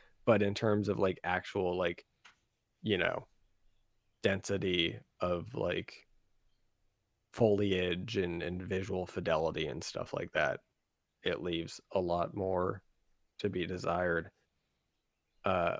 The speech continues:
but on the flip side of that, weapon design and armor design is a lot better from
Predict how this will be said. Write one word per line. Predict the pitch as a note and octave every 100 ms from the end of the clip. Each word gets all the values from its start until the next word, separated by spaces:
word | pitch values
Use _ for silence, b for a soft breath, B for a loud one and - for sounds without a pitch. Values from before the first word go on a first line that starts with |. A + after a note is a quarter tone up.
| -
but | A#2 A#2
on | G#2+
the | G2+
flip | F3 E3
side | C#3 A#2+
of |
that, | A2+ G#2 G#2+ - _ _ _ -
weapon | A2+ C3 D#3+
design | D3 C#3 C#3 A#2+
and | G2+
armor | A2 C#3
design | D#3 D3 D#3 D#3 D#3+
is | D3
a |
lot | D3+ D3+ - _ _ -
better | C3 C#3 D3 D3+ D3+ _ _ _ _ _
from | C#3 C3+ C3+ C3+